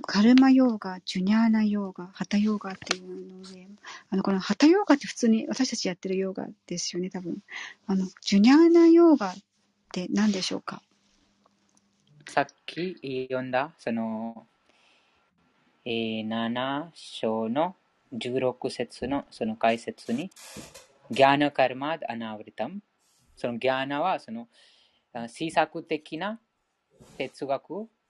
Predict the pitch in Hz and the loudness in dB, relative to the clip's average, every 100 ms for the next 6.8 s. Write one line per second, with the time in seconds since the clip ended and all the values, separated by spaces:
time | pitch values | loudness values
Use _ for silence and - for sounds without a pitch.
0 | _ _ _ _ _ _ _ 139 127 160 | _ _ _ _ _ _ _ -12 -8 -6
1 | 156 135 127 135 131 185 123 - - 120 | -6 -6 -6 -6 -2 -2 -2 -6 -12 -10
2 | 117 117 233 _ _ _ _ _ _ _ | -10 -10 -12 _ _ _ _ _ _ _
3 | _ _ _ _ _ _ _ _ - 147 | _ _ _ _ _ _ _ _ -12 -8
4 | 139 135 147 202 _ - 135 - 143 143 | -6 -6 -8 -8 _ -18 -18 -6 -4 -4
5 | 143 139 185 139 123 131 127 120 107 _ | -10 -10 -8 -10 -6 -6 -6 -12 -14 _
6 | _ _ 127 113 107 110 - | _ _ -18 -14 -12 -14 -16